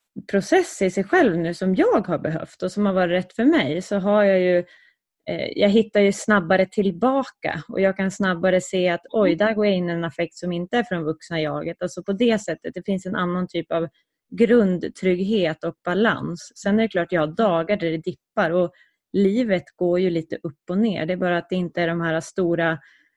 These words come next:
jättevågorna, utan det är lite mer lättare att surfa på dem idag.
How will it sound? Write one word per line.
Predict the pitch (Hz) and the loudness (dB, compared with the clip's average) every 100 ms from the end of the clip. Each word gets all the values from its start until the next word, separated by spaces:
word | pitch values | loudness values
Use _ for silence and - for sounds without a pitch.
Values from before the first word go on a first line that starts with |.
| _ - | _ -6
jättevågorna, | 190 208 202 _ - 175 170 180 247 302 185 160 160 | 2 2 0 _ -2 0 0 0 2 2 0 -2 -2
utan | 160 185 | -2 -2
det | 185 | 0
är | 196 196 | 0 0
lite | 196 190 | -2 -2
mer | 196 190 180 - - | 0 0 -2 -6 -4
lättare | 202 190 - 190 | -2 -2 -2 -2
att | 196 | -2
surfa | - 220 190 - 254 | 2 2 2 -2 -2
på | 185 160 | 0 0
dem | 156 | 0
idag. | 156 - - 170 | -4 -4 -4 -8